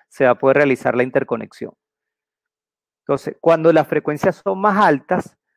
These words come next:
como la longitud de onda es más corta, el ancho del haz es más pequeño, debo tomar en cuenta factores como, por ejemplo, la lluvia. Pensemos en un caso típico. Los servicios de televisión satelital.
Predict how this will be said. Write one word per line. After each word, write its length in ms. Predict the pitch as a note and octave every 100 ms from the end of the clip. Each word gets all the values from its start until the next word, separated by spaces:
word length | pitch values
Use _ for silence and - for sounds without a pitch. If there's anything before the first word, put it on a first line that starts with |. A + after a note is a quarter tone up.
| _ _ _ _
como 220 | D3 D3+
la 100 | D3
longitud 520 | C#3 C3+ C3+ A2+ C3+
de 80 | F3
onda 260 | F#3+ D#3+ B2+
es 80 |
más 160 | B2+ C#3
corta, 420 | - G#3+ D#3+ -
el 120 | C3+
ancho 340 | B2+ B2+ - F#3
del 200 | D3+ -
haz 320 | - C3+ - _
es 180 | - A2+
más 200 | B2+ B2+ -
pequeño, 640 | D3+ D#3 F3+ C3 C3 D#3 _ _ _ _ _ _ _ _ _ _
debo 360 | C3+ F3 G3+ G3+
tomar 280 | F3+ D3+
en 100 | E3
cuenta 380 | F3+ F3+ E3 F#3
factores 600 | F3 F3+ - D#3+ D3 D3+
como, 280 | D3 D3+ D#3 D#3
por 120 | F3
ejemplo, 380 | E3+ D#3+ D3+ E3
la 100 | C3
lluvia. 520 | C3 C#3+ A2 F#2+ _ _ _ _ _ _ _ _ _ _ _ - _ _
Pensemos 480 | D#3 C#3 D#3 F3 F#3+
en 60 |
un 160 | E3 D#3
caso 340 | E3 D3 D#3+
típico. 560 | - C#3+ - - - _ _ _ _ _ _ _ _ _ _
Los 200 | - E3
servicios 500 | E3 D#3 D#3 D3 G3
de 80 | G3+
televisión 580 | F#3 D3 C3+ C3 - C#3
satelital. 800 | - D#3+ E3+ C3+ A#2+ B2+ F#2+